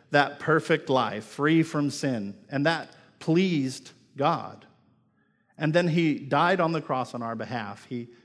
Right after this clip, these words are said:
he paid the penalty for our sin, which is death. And if we believe in Jesus, then his righteousness is extended to us. And then the Holy Spirit comes and dwells within us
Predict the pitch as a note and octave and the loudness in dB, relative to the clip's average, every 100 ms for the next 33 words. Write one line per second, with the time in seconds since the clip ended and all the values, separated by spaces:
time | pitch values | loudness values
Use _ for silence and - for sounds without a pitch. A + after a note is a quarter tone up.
0 | _ D#3+ C3 F#3 F#3 D#3+ C#3 F3 F3+ D#3+ | _ -8 2 4 4 2 -2 -2 -2 -2
1 | D3 B2+ A#2+ A#2 C3 B2+ A#2+ G#2 G#2 - | -4 -4 -4 -2 -2 -2 -8 -10 -10 -10
2 | A2 C3+ - - - _ _ _ _ _ | -12 -10 -12 -14 -18 _ _ _ _ _
3 | _ _ _ _ _ D3 D#3 D3+ D#3 A#3+ | _ _ _ _ _ 0 0 0 0 0
4 | A3+ F3 D#3 D#3+ A3 B3 G#3+ F#3+ D3 C#3+ | 2 0 0 0 2 0 0 -2 -2 -2
5 | A3 F#3+ A2+ G#2+ G#2 - _ _ _ D3+ | -2 -2 -6 -10 -12 -20 _ _ _ -2
6 | D#3 D3+ - F#3 A#3 G#3+ - - _ _ | 0 -2 -2 0 0 -4 -8 -16 _ _
7 | - C3+ F3 G#3 G3 D#3+ B2+ - A#2+ A#2 | -8 0 2 2 -2 -6 -8 -8 -8 -8
8 | A2+ - - _ _ D3+ C#3+ D#3 - - | -8 -12 -20 _ _ -6 -4 -4 -6 -2
9 | F3 F3+ D#3 A#2+ A2 A#2 G2 G2 G2 - | 0 2 0 -4 -8 -10 -10 -14 -18 -20
10 | _ _ _ _ _ _ _ _ _ _ | _ _ _ _ _ _ _ _ _ _
11 | _ _ _ D3 D#3 G3 G3 E3 G3 G3 | _ _ _ -4 4 4 4 2 2 2
12 | F#3 - F#3+ F3+ B2+ - - E3 D#3+ C3+ | 0 0 2 2 2 -2 -4 0 0 -2
13 | B2+ A#2+ A2+ B2+ D#3+ E3 D3+ C#3 C3 C3 | -4 -4 -4 2 4 4 0 -4 -6 -2
14 | C#3+ A#2 G2+ - | -2 -4 -8 -14